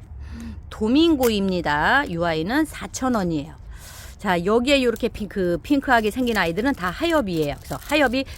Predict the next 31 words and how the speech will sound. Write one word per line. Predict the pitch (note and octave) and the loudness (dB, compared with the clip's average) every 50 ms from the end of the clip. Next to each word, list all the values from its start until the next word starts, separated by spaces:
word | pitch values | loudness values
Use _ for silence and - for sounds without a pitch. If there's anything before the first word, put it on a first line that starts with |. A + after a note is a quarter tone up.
| - - | -14 -10
바시락바시락하게 | - F#3+ - - F#3 G#3 A3 G3+ E3 D3+ - - C4 C4 - B3 A#3 - G#3+ F#3 E3+ | -8 -8 -4 -2 -2 0 0 0 0 -2 2 2 2 2 2 -2 -2 0 0 -2 0
이렇게 | F3 F#3 G3+ - - | 0 -2 -2 -4 -4
생겼죠. | A3+ A#3+ B3 B3+ A3+ - D#3+ C#3+ - - - - - - | -6 -2 0 -2 -2 -2 -4 -6 -6 -10 -16 -16 -10 -2
이 | F#3+ A3+ | 2 4
아이들 | B3+ C4+ C4+ A3 B3 | 6 6 6 4 2
다 | A3+ - - F#3 | 0 0 -4 -6
떼어주면 | - - C#4+ C#4+ C#4+ C4 G#3 G#3 F#3+ F#3+ A3 A#3+ G3+ D3+ D3+ | -4 0 2 4 4 4 4 2 0 2 2 2 0 0 -2
목대가, | E3+ F#3+ F#3+ - B3+ B3+ A3+ G3+ F#3 F3 F3 G#3 C4 C#4+ | -4 -6 -4 0 0 2 4 4 4 6 6 4 2 2
자, | - G#3+ | 0 -6
보일 | D#3+ - G#3 G#3 G#3+ | -6 -2 0 0 2
만큼, | G#3+ G3 F3 E3+ - A3 A3+ B3 B3 - - - - | 2 0 0 0 0 -2 -2 -2 -2 -6 -10 -16 -10
자, | - F3+ D#3+ | -2 0 0
아주 | D3+ E3+ F3+ | 0 0 -2
실하게 | F#3+ - - C4 B3+ A3+ F#3 | -6 -6 -2 -2 -2 -2 -2
생겼는데요. | - A3 A3+ A3 G#3 G3 F3+ E3+ F3 G3+ A#3+ A3+ F#3 - - - - - - - | -2 -2 -2 -2 -2 -2 0 0 2 4 4 2 0 -2 -12 -18 -18 -18 -18 -12
자, | - G3+ F3 E3+ E3 F3 | -2 2 2 2 4 2
요거 | G3+ G#3+ G#3 G#3+ | 2 2 2 2
색감 | G#3 - - E4 - E4+ D4 | 0 0 -6 0 2 4 4
좀 | A#3+ G#3+ E3 | 4 0 -2
보세요. | E3+ E3 - D#3+ D3 | -4 -8 -6 -4 -2
입장이요. | E3 F#3 F3+ - A#3 G3 F3 E3 D3+ D#3 | -2 -4 -4 -2 -2 -2 0 0 -2 -4
아주 | - - - - - - B3+ | -6 -12 -12 -12 -4 -2 -2
펄이 | - - - C4 A3+ G#3+ | -2 -2 -4 -6 -6 -6
잘 | - - F#3 F3 | -6 -6 -4 -2
들어가 | G3+ A3 G3 F#3+ E3+ | 0 0 2 2 0
있고요. | D#3+ D3+ - F#3+ B3+ C#4+ B3 E3+ - - - - - - - | 0 -2 -2 0 2 2 2 0 -4 -12 -18 -18 -18 -14 -4
외두짜리는 | - F#3+ B3 B3 E4 D4 - D#4 C#4 C#4 C4+ A#3 | 2 2 2 2 2 2 2 2 4 4 4 4
얼굴이 | F#3+ G3+ G#3+ G#3 F#3+ | 2 2 2 0 -2
조금 | - C#4+ D#4+ - A#3 | -2 -4 -6 -4 -4
큽니다. | F3+ - - - D4 D4 B3+ F3+ F3+ D3+ E3 G3 B3 C4 | -6 -4 -2 0 2 2 2 2 0 2 2 2 2 0
그런데 | - F#3+ E3+ D#3 E3 D#3 | -2 -4 -4 -2 -2 -4